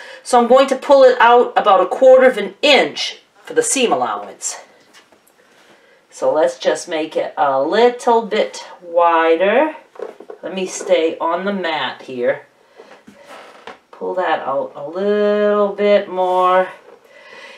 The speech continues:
And actually, we don't really do, like, a quarter of an inch when sewing curves, more like maybe an eighth of an inch, because you want to kind of stay close to the edge.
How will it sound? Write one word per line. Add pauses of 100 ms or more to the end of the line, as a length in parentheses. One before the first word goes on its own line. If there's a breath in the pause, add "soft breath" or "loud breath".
(140 loud breath)
And
actually, (160)
we
don't
really
do,
like,
a
quarter
of
an
inch
when
sewing
curves,
more
like
maybe
an
eighth
of
an
inch,
because
you
want
to
kind
of
stay
close
to
the
edge.